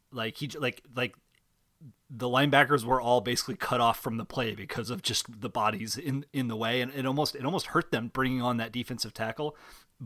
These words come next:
But the one other thing I saw through, through a lot of my watch is that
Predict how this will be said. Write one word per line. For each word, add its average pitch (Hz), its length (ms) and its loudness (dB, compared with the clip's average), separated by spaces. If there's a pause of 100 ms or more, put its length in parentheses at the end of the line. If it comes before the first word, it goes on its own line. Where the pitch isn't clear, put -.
But 123 280 -2 (200)
the 127 160 -6
one 131 220 2
other 147 200 2
thing 127 200 -2
I 120 120 2
saw 120 360 0
through, 113 440 -8
through 117 200 -8
a 107 40 -6
lot 110 180 0
of 104 40 -4
my 110 120 -4
watch 110 340 -2
is 107 200 -10
that 107 180 -10